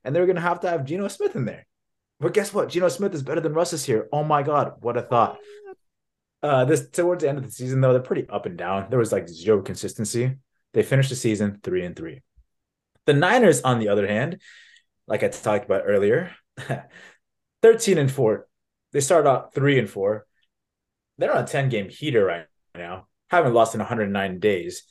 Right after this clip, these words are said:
They've overcome a lot, as Trayden has mentioned, losing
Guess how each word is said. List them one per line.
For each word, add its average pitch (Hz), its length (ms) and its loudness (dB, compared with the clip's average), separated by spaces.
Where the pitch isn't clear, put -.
They've 131 140 -2
overcome 127 460 0
a 110 60 -2
lot, 95 520 -2
as 101 160 -6
Trayden 104 200 -2
has 92 120 -6
mentioned, 104 480 -8
losing 110 520 -2